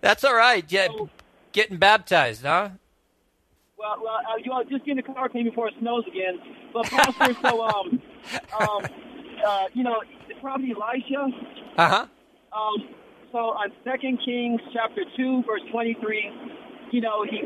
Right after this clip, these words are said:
Speaker 2: took some bears, uh, children, uh, because they called them bald-headed. And then on Second Kings chapter five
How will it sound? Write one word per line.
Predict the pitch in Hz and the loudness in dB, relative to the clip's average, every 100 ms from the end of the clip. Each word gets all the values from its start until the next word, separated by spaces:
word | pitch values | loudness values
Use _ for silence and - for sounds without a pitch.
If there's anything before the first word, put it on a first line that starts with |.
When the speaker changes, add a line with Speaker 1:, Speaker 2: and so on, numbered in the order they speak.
| - | -2
Speaker 2:
took | 269 - | -2 -2
some | 226 196 | -4 -2
bears, | 220 233 240 - - - - - - - - | -2 0 -2 -4 -10 -20 -18 -18 -18 -16 -6
uh, | - 208 - | -4 -4 -4
children, | 233 233 233 226 | -2 0 0 -2
uh, | - 190 190 175 - - - | -2 0 0 0 -2 -8 -8
because | - 240 | -4 -2
they | 214 | -4
called | 226 220 | -4 -4
them | 190 | -4
bald-headed. | 208 226 226 277 247 180 277 - - - - - - - - - - - - | -4 -2 -2 -2 -2 -2 -6 -14 -14 -16 -14 -16 -16 -16 -18 -18 -18 -10 -4
And | 220 | -2
then | 240 254 | 0 -2
on | 240 220 - - - | -2 -4 -8 -16 -6
Second | 247 - 247 | -4 -2 -2
Kings | 262 247 240 - | -2 -2 -2 -4
chapter | 240 226 196 - | -6 -4 -4 -4
five | 247 233 208 202 | -4 -2 -2 -4